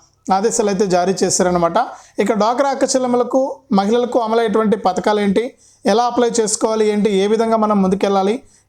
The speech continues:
ఏ ప్రూఫ్స్ ఉండాలి అనే విషయాలన్నీ కూడా మీకు ఇక్కడ నేను క్లారిటీగా తెలియజేస్తాను. దయచేసి వీడియో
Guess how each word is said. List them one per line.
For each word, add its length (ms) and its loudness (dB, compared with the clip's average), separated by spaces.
ఏ 20 2
ప్రూఫ్స్ 320 0
ఉండాలి 320 2
అనే 180 2
విషయాలన్నీ 480 0
కూడా 160 0
మీకు 180 -4
ఇక్కడ 200 0
నేను 180 0
క్లారిటీగా 500 0
తెలియజేస్తాను. 680 0
దయచేసి 440 2
వీడియో 180 0